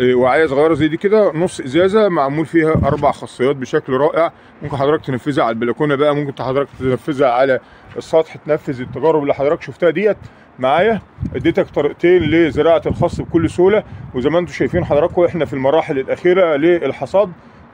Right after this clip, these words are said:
آه، أسبوع كده بالكتير، وإن شاء الله رب العالمين آه، ناخد احلى خس ونزرع دفعه تانية زي ما قلت لحضراتكم، بياخد من تلاتين لخمسة وتلاتين يوم، مش اكتر من كده، وتاخد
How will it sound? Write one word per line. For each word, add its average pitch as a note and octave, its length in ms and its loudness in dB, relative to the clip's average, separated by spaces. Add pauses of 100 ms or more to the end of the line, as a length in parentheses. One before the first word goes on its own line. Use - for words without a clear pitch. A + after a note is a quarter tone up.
(140)
آه، C3 400 2
أسبوع D#3+ 280 2
كده F#3+ 380 4
بالكتير، D3 920 -2
وإن F3+ 260 4
شاء F#3 180 2
الله F3 140 4
رب E3+ 180 2
العالمين D3+ 460 2 (420)
آه، C3 680 6
ناخد E3 400 0 (220)
احلى D#3+ 220 0
خس G3 280 -2
ونزرع D#3 380 0
دفعه D#3 240 -2
تانية D#3+ 200 -2
زي C#3+ 100 -4
ما D3+ 60 -2
قلت D#3 160 -6
لحضراتكم، E3 520 -2 (300)
بياخد E3+ 320 0
من C#3 180 -6
تلاتين D3+ 420 0
لخمسة D#3+ 320 -2
وتلاتين C#3 400 -4
يوم، F3+ 260 0 (280)
مش F#3+ 80 -8
اكتر D#3+ 260 -2
من C#3 140 -4
كده، F#3+ 280 0 (320)
وتاخد F3 300 -2